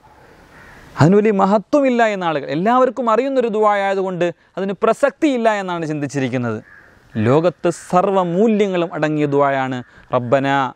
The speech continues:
ആതിന ഫിദ്ദുനിയ ഹസന വഫിൽ ആഖിറത്തി ഹസനത്തൻ വഖിന അദാബന്നാർ." "റബ്ബന," ഞങ്ങളുടെ രക്ഷിതാവേ,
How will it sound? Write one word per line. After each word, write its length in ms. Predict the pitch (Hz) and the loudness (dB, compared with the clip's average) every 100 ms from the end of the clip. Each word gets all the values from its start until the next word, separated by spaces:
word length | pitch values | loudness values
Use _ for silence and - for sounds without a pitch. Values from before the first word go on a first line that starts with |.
| _ _ - | _ _ -4
ആതിന 420 | 131 143 151 143 143 139 127 _ _ | -2 -2 -2 0 0 -2 -4 _ _
ഫിദ്ദുനിയ 600 | - 233 175 196 180 165 156 | -2 0 2 0 0 0 0
ഹസന 420 | 147 151 - 147 139 123 - _ - | -2 -6 -2 0 0 -2 -8 _ -4
വഫിൽ 300 | 143 - 147 143 139 | -4 0 -2 0 2
ആഖിറത്തി 800 | 156 151 143 139 180 175 - | 2 4 2 -2 -2 -2 -4
ഹസനത്തൻ 640 | 151 165 - 147 139 143 127 - _ 139 | -6 -6 -2 -2 0 -2 -4 -8 _ -4
വഖിന 320 | - 127 120 120 | -2 -2 -2 -2
അദാബന്നാർ." 680 | 117 110 113 110 110 110 104 - - | -2 0 0 -2 -4 -4 -6 -8 -4
"റബ്ബന," 300 | 117 120 131 123 | 0 2 0 0
ഞങ്ങളുടെ 260 | 123 127 | -2 -2
രക്ഷിതാവേ, 580 | 135 135 170 156 143 117 | -2 -2 0 0 0 -4